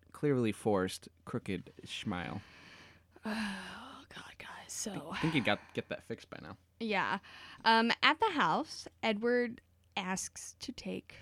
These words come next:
Speaker 2: a walk.
Speaker 1: Never a good sign.
Speaker 2: Don't follow a
Speaker 1: You
Speaker 2: man into the woods ever.
Speaker 1: No matter how attractive he is. Remember, Ted Bundy.
Speaker 2: For real.
Speaker 1: Ted Bundy could play Edward Cullen.
Speaker 2: I mean, not that I'm victim shaming, but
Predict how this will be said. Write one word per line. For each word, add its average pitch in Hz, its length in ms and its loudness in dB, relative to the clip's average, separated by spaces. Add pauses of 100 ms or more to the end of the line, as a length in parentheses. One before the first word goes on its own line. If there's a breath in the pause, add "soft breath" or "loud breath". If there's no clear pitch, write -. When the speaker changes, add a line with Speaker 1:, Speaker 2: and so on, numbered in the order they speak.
(240)
Speaker 2:
a 196 80 -4
walk. - 460 -10 (720)
Speaker 1:
Never 147 220 10
a 165 60 12
good 143 200 10
sign. 143 420 10 (200)
Speaker 2:
Don't 320 580 10 (320 soft breath)
follow 262 600 12
a 226 80 10
Speaker 1:
You 226 60 8
Speaker 2:
man 233 440 8
into 214 280 4
the 233 140 6
woods 196 460 4 (240)
ever. 208 1080 12
Speaker 1:
No 123 100 4
matter 120 220 8
how 131 280 10
attractive 117 460 6
he 95 140 4
is. 85 220 -2
Remember, 113 580 4 (160)
Ted 135 260 4
Bundy. 104 440 6 (300)
Speaker 2:
For 240 160 8
real. 220 440 12
Speaker 1:
Ted 143 180 10
Bundy 151 300 10
could 127 240 2
play 123 300 6
Edward 95 340 -2
Cullen. 95 200 0
Speaker 2:
I 226 60 2
mean, 247 240 2
not 233 260 4
that 269 200 6
I'm 208 200 4
victim 190 340 4
shaming, 262 720 2
but - 320 0